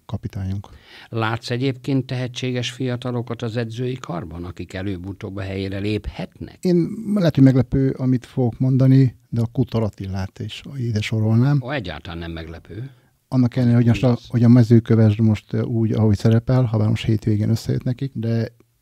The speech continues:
Speaker 1: én azt gondolom, hogy Kutor Attila az, aki odaérhetne, hogy odaér, reméljük, hogy oda
Speaker 2: Na,
Speaker 1: is fog
Speaker 2: ezt,
Speaker 1: érni.
Speaker 2: ez nagyon jó, mert ezt még nem is hallottam, ezt a gondolatot senkitől, majd illetékes helyeken el fogom mondani.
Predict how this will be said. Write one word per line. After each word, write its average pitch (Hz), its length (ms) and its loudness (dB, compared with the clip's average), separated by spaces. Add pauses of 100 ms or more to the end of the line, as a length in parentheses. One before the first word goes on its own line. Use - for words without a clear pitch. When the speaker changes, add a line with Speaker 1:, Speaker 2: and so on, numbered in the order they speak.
(100)
Speaker 1:
én 113 140 0
azt 107 160 0
gondolom, 113 260 4
hogy 113 120 4
Kutor 104 320 -6
Attila 101 340 -4
az, 101 120 -6
aki 101 280 -8 (140)
odaérhetne, 104 840 -2
hogy 104 160 -8
odaér, 101 300 -4 (180)
reméljük, 101 320 -2
hogy - 80 -4
oda 101 100 -2
Speaker 2:
Na, - 60 -2
Speaker 1:
is - 60 -8
fog 127 140 -4
Speaker 2:
ezt, 101 80 -2
Speaker 1:
érni. 101 200 -2
Speaker 2:
ez 127 240 -8
nagyon 90 340 -6
jó, 95 160 -8
mert 101 160 -6
ezt - 180 -12
még 101 140 -8
nem 101 140 -6
is 98 140 -8
hallottam, 98 460 -8
ezt 98 200 -10
a 101 60 -6
gondolatot 95 500 -6
senkitől, 101 640 -4 (360)
majd 101 380 -4
illetékes 101 720 -4
helyeken 101 460 -4
el 98 160 -2
fogom 98 340 -2
mondani. 101 440 2